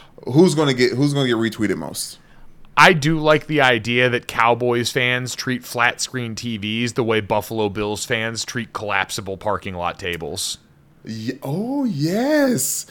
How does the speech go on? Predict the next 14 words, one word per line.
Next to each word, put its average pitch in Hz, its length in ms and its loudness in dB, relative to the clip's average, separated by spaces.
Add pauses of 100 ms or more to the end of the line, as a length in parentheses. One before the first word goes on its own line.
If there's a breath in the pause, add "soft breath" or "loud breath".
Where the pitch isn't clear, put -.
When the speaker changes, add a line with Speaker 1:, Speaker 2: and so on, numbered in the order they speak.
(120)
Speaker 1:
America's 190 480 6
team, 202 500 -2 (140)
right? 135 340 4
They're 139 140 4
like, 135 240 4
it's 135 180 -2
not 160 280 2
the 123 60 0
tables, 120 760 0 (240 soft breath)
it's 127 160 -4
the 120 120 -6
T 175 260 0
V. 143 400 -2 (640 loud breath)
Speaker 2:
Yeah, 190 200 10